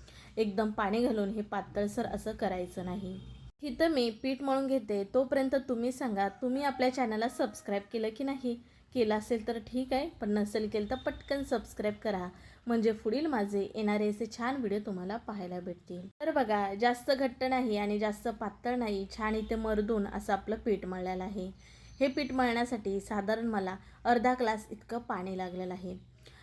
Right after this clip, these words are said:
आता बघा, पीठ छान मळून झाल्यानंतर ह्याच्यावरती आपल्याला झाकण ठेवायचं आहे आणि बाजूला आपण दहा ते पंधरा मिनटं ठेवणार आहोत. तुमच्याकडे वेळ असेल तर तुम्ही अर्धा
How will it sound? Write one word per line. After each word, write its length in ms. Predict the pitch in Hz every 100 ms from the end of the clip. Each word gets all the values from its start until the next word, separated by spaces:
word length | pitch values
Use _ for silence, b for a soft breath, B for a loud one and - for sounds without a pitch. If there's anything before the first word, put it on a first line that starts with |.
| B B -
आता 220 | 349 277
बघा, 260 | 254 208
पीठ 380 | 226 - 254 -
छान 140 | 254 247
मळून 260 | 226 220
झाल्यानंतर 400 | 240 233 208 196
ह्याच्यावरती 480 | 202 196 202 202 214
आपल्याला 320 | 202 208 202
झाकण 460 | 196 226 214 - 240
ठेवायचं 420 | 262 202 185 190
आहे 100 | 190 B B B
आणि 140 | 226
बाजूला 600 | 233 214 196 208 247 208 -
आपण 280 | 196 214 208
दहा 180 | 214 208
ते 160 | 208
पंधरा 320 | 233 220 196 196
मिनटं 280 | 190 185
ठेवणार 380 | 208 233 180 180
आहोत. 240 | 180 185 180 B B B
तुमच्याकडे 460 | 262 240 233 233 233
वेळ 260 | 214 220 254
असेल 340 | 247 220 202
तर 80 | 214
तुम्ही 240 | 214 214
अर्धा 280 | - 214